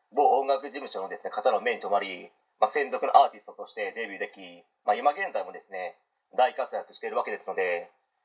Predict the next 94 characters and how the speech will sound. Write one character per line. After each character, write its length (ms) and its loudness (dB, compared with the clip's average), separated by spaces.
ま 120 6
さ 100 -4
に 100 -14
継 200 -10
続 220 -6
は 100 2
力 240 -2
な 120 0
り 60 -4
で 80 -16
す 60 -20
ね。 160 -20
途 120 -2
中 140 -4
で 40 6
諦 300 4
め 60 -14
て 80 -18
投 200 -6
稿 160 -6
す 80 -16
る 80 -12
の 80 0
を 40 -2
や 120 2
め 100 -2
て 80 -2
い 60 -4
た 80 2
ら 80 4
で 100 -8
す 140 -20
ね、 100 -14
今 200 6
頃 200 -2
は 160 4
活 220 -14
動 100 -6
さ 120 0
れ 80 -4
て 80 -12
い 20 -10
な 100 4
い 40 -4
か 100 -6
も 60 -8
し 100 -16
れ 60 -8
な 80 2
い 40 0
で 100 -8
す 120 -16
し、 320 -18
ま 80 4
あ、 20 4
う 60 -4
っ 20 -18
せ 240 -2
ぇ 20 0
わ 80 4
と 100 -10
い 80 -14
う 60 -20
曲 180 -8
も 100 -2
で 100 -6
す 100 -20
ね、 300 -2
違 140 4
う 120 6
ア 100 6
ー 20 -10
テ 100 -14
ィ 20 -18
ス 40 -20
ト 60 -16
の 60 -20
方 180 -8
が 60 -2
歌 140 2
っ 60 0
て 80 -12
い 40 -10
た 80 -4
か 100 -6
も 60 -10
し 80 -10
れ 60 -12
な 80 6
い 60 0
で 80 -14
す 60 -18
の 80 -10
で、 340 -8